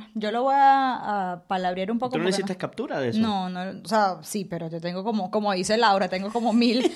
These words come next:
Speaker 2: <laughs>
Speaker 1: mil
Speaker 2: Sofía también es un
Speaker 1: screenshots.
Speaker 2: poquito obsesiva con
Speaker 1: <laughs> No.
Speaker 2: hacerle screenshot a todo y no usarlo, y no usarlo.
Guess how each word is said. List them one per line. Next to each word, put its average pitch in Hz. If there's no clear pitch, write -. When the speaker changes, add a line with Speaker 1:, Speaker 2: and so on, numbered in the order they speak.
Speaker 2:
<laughs> 311
Speaker 1:
mil 302
Speaker 2:
Sofía 294
también 156
es 160
un 156
Speaker 1:
screenshots. 143
Speaker 2:
poquito 131
obsesiva 120
con 117
Speaker 1:
<laughs> 120
No. 117
Speaker 2:
hacerle 113
screenshot 113
a -
todo 107
y 107
no 104
usarlo, 101
y 302
no 320
usarlo. -